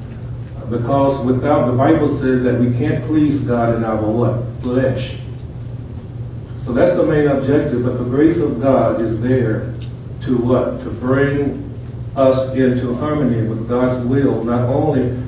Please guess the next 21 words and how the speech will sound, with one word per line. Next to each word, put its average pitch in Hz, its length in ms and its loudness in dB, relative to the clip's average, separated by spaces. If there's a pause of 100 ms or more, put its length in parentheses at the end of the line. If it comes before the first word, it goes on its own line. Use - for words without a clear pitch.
spirit-wise, 117 1000 0 (120)
but 120 280 -2
in 117 180 -2
terms 120 280 -2
of - 200 -6
our 113 200 -2
what? 110 440 -2 (520)
Physical 123 380 0
members. 123 760 0 (1160)
Amen. 117 680 2 (240)
Enables 135 480 4
us 123 320 2
to 120 80 0
what? 120 320 2
Yield 131 320 6
our 120 300 0
members 135 500 4
as 120 240 -2
instruments 120 540 0
of 113 240 -4
righteousness 113 580 -2